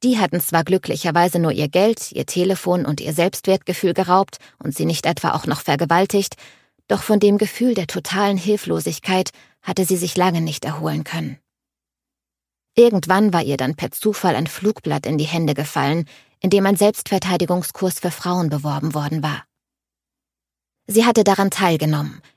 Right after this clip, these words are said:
genau wie an den beiden Aufbaukursen, und hatte anschließend sogar noch drei Jahre lang in verschiedenen Martial-Arts-Schulen diverse Kampftechniken erlernt.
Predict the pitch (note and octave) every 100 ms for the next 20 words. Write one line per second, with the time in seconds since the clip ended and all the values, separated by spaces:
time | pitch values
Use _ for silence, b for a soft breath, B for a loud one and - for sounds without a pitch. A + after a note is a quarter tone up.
0 | b - D#3+ F#3 F3+ - E3 E3 D3+ D#3+
1 | D#3+ E3+ F#3+ - B2+ - D#3 D#3 E3+ D#3
2 | b b b F#3+ G#3+ - - A#3 - A#3
3 | G#3+ A3+ G3+ D#3+ D#3+ D#3+ - F3+ F#3 G3
4 | F3+ F#3+ F3 F3 F3+ D#3+ - D#3+ - F3
5 | E3+ D#3+ D#3+ F3 - E3+ - F3 - -
6 | D#3+ D#3 D#3 D#3+ E3+ E3+ D3 - F3+ -
7 | D#3 D3 C3+ - D#3 D3+ D3+ C3+ -